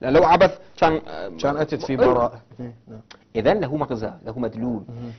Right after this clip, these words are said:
Speaker 1: يعني أن هذه السورة إنما هي تجلي لرحمة الله، مظهر رحمة. هو أساسًا القرآن كله رحمة، الدين كله رحمة. أنا أذكر لكم شو بعيد بعض النماذج،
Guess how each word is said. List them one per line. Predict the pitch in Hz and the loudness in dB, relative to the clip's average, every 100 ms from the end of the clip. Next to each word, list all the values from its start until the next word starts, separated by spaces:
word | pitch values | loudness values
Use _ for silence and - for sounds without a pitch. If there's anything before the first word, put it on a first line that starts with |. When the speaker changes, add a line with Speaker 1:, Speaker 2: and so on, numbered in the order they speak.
| - | -14
Speaker 1:
يعني | 107 110 185 | -10 -8 -8
أن | 180 120 | -6 -6
هذه | 113 165 202 123 | -8 -8 -8 -8
السورة | 113 - 123 120 151 156 _ _ _ _ _ 117 | -12 -14 -14 -12 -14 -16 _ _ _ _ _ -12
إنما | 110 104 101 98 | -10 -8 -10 -10
هي | 101 110 | -12 -12
تجلي | 127 - 117 143 127 123 123 | -14 -14 -8 -8 -8 -8 -8
لرحمة | 117 - - 135 - | -8 -12 -16 -18 -18
الله، | 110 104 95 - _ - | -18 -16 -18 -20 _ -6
مظهر | 113 123 - 120 | -4 -4 -6 -8
رحمة. | 104 - _ _ _ _ - | -8 -18 _ _ _ _ -2
هو | 214 | -2
أساسًا | 240 220 - | -2 -8 -10
القرآن | 208 - 175 180 | -10 -12 -14 -14
كله | 165 | -16
رحمة، | 156 - _ _ _ _ _ _ | -20 -20 _ _ _ _ _ _
الدين | 139 190 185 | -6 -4 -4
كله | 160 170 | -8 -12
رحمة. | 156 - _ _ _ _ _ _ _ _ _ _ _ _ _ - - - | -12 -20 _ _ _ _ _ _ _ _ _ _ _ _ _ -20 -20 -8
أنا | 196 247 | -4 -4
أذكر | 254 208 | -4 -10
لكم | 185 139 | -10 -10
شو | - 123 | -6 -4
بعيد | 107 117 - | -2 -4 -6
بعض | 110 107 | -6 -6
النماذج، | 98 101 110 101 92 | -6 -4 -4 -4 -10